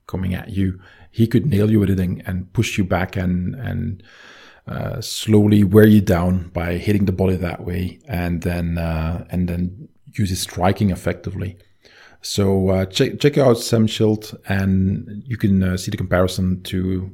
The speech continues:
the way that Volkov used his push kick really well. And then we get to the main fight. Um, I'm not gonna lie, I was disappointed in what Justin did. It, it's not that he, he is a bad fighter, quite on the contrary, but in his last few fights,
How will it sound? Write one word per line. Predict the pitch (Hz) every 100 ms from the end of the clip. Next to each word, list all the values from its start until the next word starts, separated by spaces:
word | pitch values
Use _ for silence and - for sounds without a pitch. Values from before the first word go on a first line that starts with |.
| -
the | 98
way | 92
that | -
Volkov | - 98 95 98
used | 95 90
his | -
push | - -
kick | 101 - _ -
really | 107
well. | 98 - - - _ _ _ _ - - - - - _ _ _ _
And | 104
then | 127
we |
get | 139
to | 135
the | 107
main | 101 95
fight. | - 85 82 - - _ _ _ _ _ _ _ _ -
Um, | 113 123 127 123 107 - - _ _ _ -
I'm | 113 147
not | 214
gonna | 196
lie, | 90 90 98 82 80 - - 139 - -
I | 131
was | 147
disappointed | 127 110 131 127 - 117 123 110 - - -
in | 101 104
what | 98
Justin | - 101 - 90
did. | 87 95 - - _ _ _ _ -
It, | 92 82 -
it's | 92 - 113
not | 123 -
that | 101 95 98
he, | 92 95 90 90 95 - 107
he | - 107 98 95
is | 87
a |
bad | - 82 87
fighter, | - 90 110 78 -
quite | - - 120
on | 101
the |
contrary, | 92 - 135 - 95 90
but | - 92 90 -
in | 101
his | 98 92
last | 87 101 -
few | - 123
fights, | 110 107 104 107 104 -